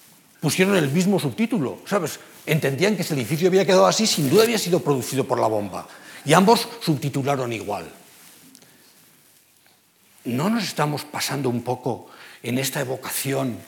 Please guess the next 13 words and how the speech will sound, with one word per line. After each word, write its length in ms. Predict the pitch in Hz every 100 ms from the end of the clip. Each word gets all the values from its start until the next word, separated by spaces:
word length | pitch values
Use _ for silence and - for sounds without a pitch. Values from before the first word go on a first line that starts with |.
| - - -
y 60 | 123
en 100 | 143
esta 160 | 160
celebración 600 | - 131 127 113 - 123
de 80 | 123
la 120 | 117
catástrofe? 840 | 120 117 139 - 151 - 190 190 - - _ _ _ _ _ _ _ _ _ - - _ _ _ _ _ _ _ _ _
Hace 180 | - -
muy 160 | 139 135
poco 280 | 160 151 160
en 100 | 135
El 80 |
País, 500 | 107 120 156 156 -